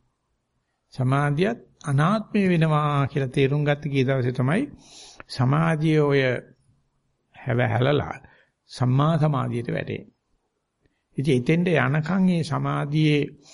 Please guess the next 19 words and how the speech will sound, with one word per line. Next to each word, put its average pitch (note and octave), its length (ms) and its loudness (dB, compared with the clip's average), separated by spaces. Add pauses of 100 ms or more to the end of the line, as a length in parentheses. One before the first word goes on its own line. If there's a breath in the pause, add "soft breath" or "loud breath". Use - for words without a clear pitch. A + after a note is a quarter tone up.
(180 loud breath)
අවස්ථා C#3+ 680 -2
හ-, - 320 -6
පහක B2+ 380 -4 (120)
හයක, D#3+ 340 -2
අ, - 800 -4
හැව C3 280 2
හැලීම C#3 440 4
සිද්ධ - 320 -6
වෙනවා. G2 280 -8
විපරිණාමයක් C#3 800 2
සිද්ධ - 260 -8
වෙනවා. G#2+ 360 -8 (100)
පරිණාමයක් D#3 680 2
සිද්ධ A2 280 -8
වෙනවා. G#2 340 -10 (360 loud breath)
ඒ, F3+ 160 0 (160)
ඒ D#3+ 160 -2
හරහා D3 600 0
යන D3 220 0